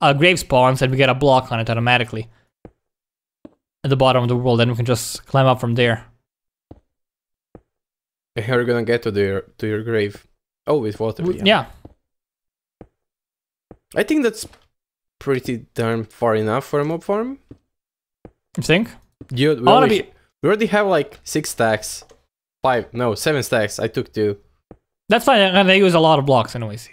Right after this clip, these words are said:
Speaker 1: We ha-, it has to be far away. We wanna have different mob farms maybe. So wanna
Speaker 2: Yeah, but
Speaker 1: It's
Speaker 2: if it's
Speaker 1: fine.
Speaker 2: too far away, the mobs will not spawn.
Speaker 1: God damn! All right, this is gonna be the farm then, where I am at.
Speaker 2: I think that's maybe too far.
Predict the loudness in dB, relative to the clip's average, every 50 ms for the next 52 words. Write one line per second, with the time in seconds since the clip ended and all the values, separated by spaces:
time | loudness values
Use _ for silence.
0 | _ _ 2 4 4 4 4 2 0 -2 0 2 2 2 2 2 0 2 4 4
1 | 4 4 4 4 2 2 0 -4 -12 -20 _ _ _ 2 4 4 4 4 2 2
2 | 2 2 0 0 0 2 2 2 2 2 2 0 -4 -6 -6 -6 -4 -6 -6 -6
3 | -8 -10 -10 -8 -6 -2 0 0 0 0 -2 -4 -6 -12 _ _ _ _ -2 0
4 | 0 0 2 0 0 -2 -2 -6 -6 -6 -6 -6 -4 -4 -4 -2 0 0 2 2
5 | 2 2 0 0 0 -2 0 0 0 0 -2 -4 -6 -6 -6 -6 -8 -6 -4 -4
6 | -2 -2 -4 -6 -10 -14 _ _ _ _ _ _ _ _ _ _ _ _ -20 -20
7 | _ -12 -12 -10 -10 -6 -2 0 2 2 4 2 2 2 2 2 2 2 0 0
8 | 0 0 0 0 0 -4 -4 -6 -8 -12 -16 -20 _ _ _ _ _ _ -4 -2
9 | 0 0 0 -2 -4 -4 -6 -8 -8 -10 -10 -16 -20 -20 _ _ _ _ _ _
10 | _ _ _ _ _ _ _ _ _ _ _ _ _ _ _ _ _ _ -14 -10
11 | -8 -6 -6 -6 -8 -6 -6 -6 -6 -6 -8 -10 -12 -14 -10 -8 -6 -6 -6 -8
12 | -10